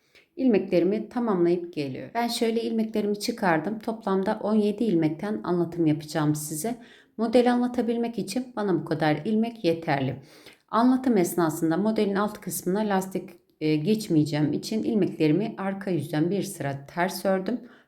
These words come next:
Ön yüzden modelimizin kurulumuna başlıyoruz.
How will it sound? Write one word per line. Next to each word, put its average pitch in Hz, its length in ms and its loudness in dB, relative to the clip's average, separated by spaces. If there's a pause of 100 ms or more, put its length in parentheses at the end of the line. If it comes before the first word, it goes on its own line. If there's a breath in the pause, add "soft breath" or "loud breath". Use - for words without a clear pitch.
Ön 208 220 4
yüzden 160 260 2
modelimizin 180 720 0
kurulumuna 156 600 -2
başlıyoruz. - 760 -6